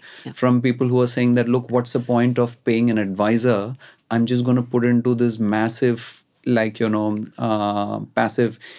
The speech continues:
Speaker 2: E T F, which is going to give
Speaker 1: Yeah.
Speaker 2: me returns," and I'm, and then there is, like, good. So does that not worry you? Is that trend
Speaker 1: Great.
Speaker 2: not applicable?
Speaker 1: Great question. And in fact, uh, interestingly, at Waterfield, we've been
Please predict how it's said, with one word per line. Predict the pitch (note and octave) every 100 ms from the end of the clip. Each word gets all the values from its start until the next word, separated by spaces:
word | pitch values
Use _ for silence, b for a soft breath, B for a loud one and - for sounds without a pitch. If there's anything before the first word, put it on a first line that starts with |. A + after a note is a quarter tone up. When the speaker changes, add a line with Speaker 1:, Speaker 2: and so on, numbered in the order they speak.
| B B _
Speaker 2:
E | B2+
T | B2 B2
F, | A#2 A#2 - - - _ -
which | B2 B2+ - - - -
is | C3+ A#2 A#2
going | B2+ B2 A#2
to | A#2
give | A#2
Speaker 1:
Yeah. | A#2 A#2+
Speaker 2:
me |
returns," | A2+ G#2+ A#2 A#2 A#2
and | A2
I'm, | A2 A2 A2 -
and | - - C#3 D3
then | D3+ D3
there | C#3+
is, | C#3+ C3+
like, | C#3 B2
good. | A#2+ B2 - B B B
So | - E3+ - C#3
does | D3+ D3+
that | F3 E3+
not | E3+ E3+ -
worry | C3+ B2+ C#3 D#3+
you? | E3 D#3+
Is | B2+
that | C#3+ C#3+ - -
trend | C#3+ C#3
Speaker 1:
Great. | C#3
Speaker 2:
not | C3
applicable? | B2+ A#2+ C3+ C#3 E3+
Speaker 1:
Great | A#3+ A3 G#3
question. | G3+ F#3 - F3 F3+ F#3+ -
And | F#3+
in | F#3+ F#3+
fact, | G3+ G3+ - -
uh, | F#3 E3+ E3+ E3+ _ _ -
interestingly, | G3+ A3 A3 G#3 G3+
at | F#3+ F3+
Waterfield, | E3+ E3+ F#3+ G3 F#3 F#3
we've | G#3 F3+ F3+ F3
been | F3+ E3+ E3+